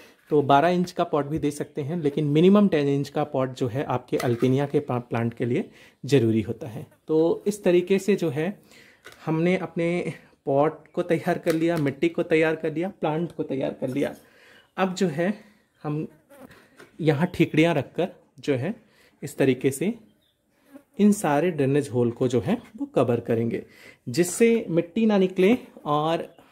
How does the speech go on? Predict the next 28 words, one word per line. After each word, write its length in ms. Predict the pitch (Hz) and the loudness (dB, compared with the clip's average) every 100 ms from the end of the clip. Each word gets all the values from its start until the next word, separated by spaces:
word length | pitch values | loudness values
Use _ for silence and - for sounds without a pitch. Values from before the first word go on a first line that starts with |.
| - | -8
हमारा 340 | 147 147 165 | -4 -2 0
जो 340 | 156 160 165 165 - - - 269 - | 0 0 -2 -4 -10 -20 -20 -20 -4
ये 400 | 147 143 143 - - _ - - - _ _ _ _ _ - - _ _ _ _ _ - - _ _ _ _ _ - | 0 2 2 -2 -12 _ -12 -12 -12 _ _ _ _ _ -20 -20 _ _ _ _ _ -20 -20 _ _ _ _ _ -2
प्लांट 340 | 147 180 190 | 2 2 0
है 300 | 139 165 240 _ - | -2 -2 -4 _ -10
ये 500 | 151 151 156 160 - | -2 0 0 -2 -6
एक्स्ट्रा 320 | 151 - - 175 | -10 -6 -2 0
वाटरिंग 540 | 147 143 143 156 156 | 0 -2 -2 -2 -2
की 140 | 156 | -2
वजह 260 | 131 123 135 | 0 2 0
से 200 | 135 139 | -2 -4
जो 140 | 127 | -2
है 140 | 120 135 | -2 -2
ओवर 280 | 139 135 135 | 0 0 0
मॉइस्चर 340 | 127 - 139 | -2 -6 -8
जो 180 | 123 131 | -2 -2
रुक 200 | 131 131 | -2 -2
जाता 300 | 131 120 123 | -4 -4 -4
है 240 | 117 143 - - - - _ - | -6 -8 -12 -20 -20 -20 _ -2
प्लांटर 320 | 131 120 127 | 0 2 0
के 160 | - | 0
अंदर, 300 | 143 120 135 - - | 0 2 0 -2 -6
उसकी 240 | 180 - | -6 0
वजह 220 | 170 135 127 | 2 2 0
से 200 | - 254 - _ _ _ | -2 -4 -6 _ _ _
ख़राब 360 | - 135 113 - | -4 -2 -2 -6
ना 60 | |
हो। 220 | - 117 | -8 -10